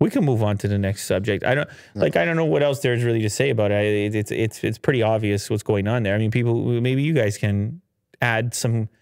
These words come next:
Speaker 2: Just chime
Speaker 1: add
Speaker 2: in.
Speaker 1: some texture if you're watching this. Add some texture in the comment section. Uh, it's an impossible thing to talk about smoothly, but, but I, I,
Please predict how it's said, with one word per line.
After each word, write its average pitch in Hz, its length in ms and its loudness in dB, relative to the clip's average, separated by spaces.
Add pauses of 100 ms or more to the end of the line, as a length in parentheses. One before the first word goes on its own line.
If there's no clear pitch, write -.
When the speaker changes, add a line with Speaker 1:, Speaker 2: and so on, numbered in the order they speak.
Speaker 2:
Just - 160 -20
chime 131 100 0
Speaker 1:
add 160 200 2
Speaker 2:
in. 165 40 0
Speaker 1:
some 165 220 2
texture 110 640 -2 (360)
if 120 160 2
you're 123 140 2
watching 123 360 0
this. 104 180 -2
Add 123 240 2
some 120 160 0
texture 113 600 -2 (580)
in 113 140 2
the 113 80 2
comment 113 400 0
section. 101 540 -2 (540)
Uh, 58 340 0 (960)
it's 117 320 0
an 117 140 2
impossible 113 460 0
thing 104 180 0
to 98 80 0
talk 101 260 0
about 92 240 0
smoothly, 101 440 0
but, 85 260 -2 (480)
but - 360 -2
I, 113 280 2
I, 113 60 0